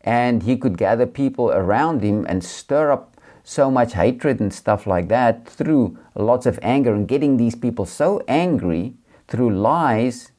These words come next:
because that's many times where these things come from. It's from lies. So anger in itself is bad if it's not controlled. And it's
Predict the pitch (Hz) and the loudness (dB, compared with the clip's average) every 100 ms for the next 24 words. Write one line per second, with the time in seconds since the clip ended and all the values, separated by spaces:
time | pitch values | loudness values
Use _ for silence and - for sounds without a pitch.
0 | _ 101 120 113 113 107 92 117 185 196 | _ -4 0 0 -2 -2 0 0 -2 -6
1 | 139 131 120 113 120 117 117 - 123 117 | -6 -4 -2 -2 0 0 -2 -4 -4 -2
2 | 127 180 - - - - _ - 131 - | -4 -4 -6 -10 -10 -18 _ -2 0 2
3 | 139 131 120 170 214 82 - - _ _ | 2 2 2 0 -2 -6 -10 -20 _ _
4 | - - 143 123 123 147 220 175 92 87 | -20 -4 -2 0 0 2 2 2 0 0
5 | - 113 104 - - - 139 - - - | 0 2 0 0 0 2 2 0 -4 -20
6 | _ _ _ 131 143 87 123 185 151 - | _ _ _ -2 0 0 0 0 -2 -4
7 | - _ _ _ _ _ _ _ 139 127 | -8 _ _ _ _ _ _ _ -2 0
8 | 127 - 123 123 110 104 - 151 117 110 | -2 0 -2 -2 -4 -2 0 0 0 -6
9 | - _ _ _ _ _ _ - 180 180 | -16 _ _ _ _ _ _ -2 2 2
10 | 123 123 113 - _ _ - 131 | 4 2 0 -8 _ _ -2 -2